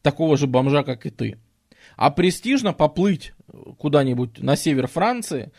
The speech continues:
и там от франков привезти там золотые кубки, еще что-нибудь, в общем, показать, что вот, вот что ты можешь делать, понимаешь? Там целая империя, которая ничего не может сделать против этих наплывов.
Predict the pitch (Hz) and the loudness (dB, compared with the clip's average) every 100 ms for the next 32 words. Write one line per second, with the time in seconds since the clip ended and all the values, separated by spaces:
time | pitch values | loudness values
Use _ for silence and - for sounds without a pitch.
0 | _ _ - 143 143 185 156 92 135 - | _ _ -4 -2 0 0 0 0 0 0
1 | 165 202 151 - 131 127 131 - 156 139 | 0 0 -2 -4 -2 0 -2 -4 -8 -6
2 | 113 117 117 131 175 160 - 143 165 - | -8 -6 -2 -2 2 0 0 -2 -2 -4
3 | - 135 135 - - - 131 127 139 143 | -4 0 0 -4 -18 -6 -2 0 0 -2
4 | - 131 123 120 117 127 - 117 117 117 | -2 -2 -2 -4 -4 -6 -4 -6 -6 -4
5 | 123 151 165 - 131 127 - 127 131 127 | 0 2 0 -2 -6 -6 -8 -8 -8 -6
6 | 131 175 - - 117 131 117 110 117 117 | -4 -2 -4 -6 -8 -10 -10 -12 -12 -12
7 | 113 - 107 135 147 - - - - 131 | -12 -12 -10 -8 -8 -10 -20 -20 -4 -2
8 | 147 180 170 170 185 180 247 262 151 113 | -2 0 0 0 -2 -2 -4 -2 -2 -4
9 | - - _ _ - 139 190 180 165 233 | -10 -20 _ _ -8 -4 -2 0 2 0
10 | 285 - 247 202 202 190 156 131 123 117 | 0 -4 -4 -2 0 2 0 -2 -2 2
11 | 160 202 147 127 127 123 143 - 131 - | 4 4 0 -6 -6 -8 -8 -6 -6 -2
12 | 131 113 | -4 -4